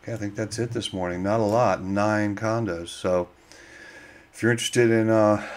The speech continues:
knowing anything about San Diego real estate, listing your property, at least seeing the value of your property, or if you're a buyer and, um, you want to see what's on the market or get, um, regular updates on a, on a drip from the Lewis team,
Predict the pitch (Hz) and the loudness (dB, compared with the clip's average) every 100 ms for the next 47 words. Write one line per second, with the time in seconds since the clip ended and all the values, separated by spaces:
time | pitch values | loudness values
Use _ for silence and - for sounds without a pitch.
0 | - 107 113 113 110 110 110 107 - 120 | -2 2 4 4 2 4 4 2 0 0
1 | 110 107 101 104 120 120 - 120 120 104 | 2 2 4 4 2 0 0 0 0 0
2 | 107 107 107 101 110 107 110 107 107 104 | -2 0 0 2 0 0 2 2 0 0
3 | 95 110 - 110 98 87 98 107 101 90 | 0 0 0 -2 -2 0 2 2 0 -2
4 | 92 - 92 90 98 101 92 - 95 85 | -4 -2 -2 -2 -4 -4 -6 -6 -6 -4
5 | 90 98 104 92 107 _ _ - - - | 0 2 2 0 -4 _ _ -20 -20 -20
6 | - - - 90 90 90 87 87 85 85 | -20 -20 -14 -8 -4 -4 -4 -2 -2 -2
7 | 82 85 95 95 92 85 - 95 92 87 | -4 -4 -2 -2 -4 -4 -2 -2 -2 -4
8 | 98 92 87 90 92 92 90 87 92 - | -4 -4 -4 -4 -4 -4 -6 -2 -4 -4
9 | 98 87 85 87 92 92 90 90 90 - | -4 -4 -4 -4 -2 -2 -2 -2 -4 -2
10 | 87 87 85 - 85 85 78 _ _ _ | -2 -2 -4 -6 -6 -6 -10 _ _ _
11 | _ _ _ _ _ - - - 98 78 | _ _ _ _ _ -20 -16 -8 -6 -4
12 | - 104 104 - 87 85 95 101 95 - | 0 2 2 -2 -6 -4 -2 -2 -4 -6
13 | 87 80 | -6 -8